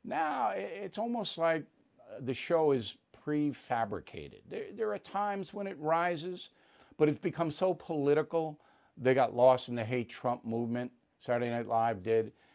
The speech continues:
alienated, you know, people just want a, a few laughs, you know? I, I don't hate Joe Biden. I think he's past it.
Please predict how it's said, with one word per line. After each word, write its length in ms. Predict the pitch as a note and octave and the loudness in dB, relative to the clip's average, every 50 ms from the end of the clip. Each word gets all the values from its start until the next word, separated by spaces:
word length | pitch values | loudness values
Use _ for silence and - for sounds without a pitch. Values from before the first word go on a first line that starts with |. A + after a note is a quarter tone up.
| _ _ _ - | _ _ _ 4
alienated, 760 | C3 C3+ C3+ C3 C3 B2+ B2 A#2+ A#2 A#2 A2+ A2+ G#2 F#2+ - - A2+ | 4 4 6 4 2 0 0 0 0 0 0 0 -2 -4 -8 -10 -10
you 80 | B2 A2 | -8 -8
know, 260 | F2+ D#2 D2+ D2+ - - - - - | -8 -8 -10 -14 -16 -20 -20 -16 -8
people 240 | - C#4+ D4+ F#4+ E4 | -8 -6 -6 -6 -8
just 180 | B3 - - | -8 -12 -8
want 140 | - E3+ C3+ | -4 -2 -2
a, 140 | A2+ G#2+ - - _ _ - - _ - | -2 -2 -4 -8 _ _ -20 -20 _ -12
a 60 | C3+ | -12
few 200 | - - B2 G2+ | -8 -6 -6 -6
laughs, 540 | D#2+ C#2+ C#2+ B1+ - - - - - - - _ _ _ | -4 -6 -10 -12 -14 -16 -18 -18 -20 -20 -20 _ _ _
you 80 | - C3 | -4 -2
know? 220 | D3 D#3+ E3 E3 - _ _ _ _ - - - _ | 0 0 0 -2 -8 _ _ _ _ -20 -20 -16 _
I, 200 | - B3 B3+ B3 - - | 0 0 0 0 0 0
I 60 | G3 B3 | 0 2
don't 160 | A#3+ C#3+ F#2 | 2 2 0
hate 300 | - - G#2 F#2+ E2+ - | -2 -4 -6 -6 -6 -8
Joe 240 | - D#2 D#2 D#2+ C#2+ | -10 -12 -10 -10 -4
Biden. 360 | D#2+ G#2 G#2+ C3 D#3 F3 E3 | 0 2 2 2 2 0 -2
I 120 | F3 E3+ D3+ | -4 -4 -6
think 320 | - - D3 C3+ A2+ - | -6 -4 -4 -4 -4 -4
he's 340 | G#2 G#2 G2+ F#2+ F2+ D#2 - _ | -6 -6 -4 -4 -6 -8 -10 _
past 460 | - - - G#2+ G#2+ A#2+ A#2 - - F3 | -16 -4 -2 -2 -2 -2 -4 -6 -8 -10
it. 160 | F3 - | -10 -10